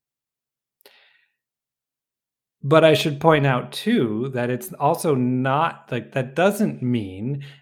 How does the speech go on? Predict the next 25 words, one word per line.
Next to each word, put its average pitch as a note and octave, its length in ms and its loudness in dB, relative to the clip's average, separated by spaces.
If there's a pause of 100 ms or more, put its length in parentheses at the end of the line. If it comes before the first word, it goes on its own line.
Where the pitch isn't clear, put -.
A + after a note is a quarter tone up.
that B2 300 -4
the B2+ 320 -4
individual C#3+ 680 0
story C3 600 0
of, C#3+ 240 -4
say, B2 300 -4
the A2+ 120 -6
children A2+ 400 -4
of G#2+ 100 -6
Israel C#3 680 -2
or A2 640 -6
a G2 40 -14
Gentile C3 880 -2
or G2 180 -14
a F#2+ 60 -18
man C3 360 -2
or G#2 100 -6
a G#2 80 -6
woman, C3 300 0
it B2 100 -2
doesn't F3+ 300 -2
mean F#3 160 0
that - 180 -4
people's D#3+ 380 -2
stories C#3+ 560 2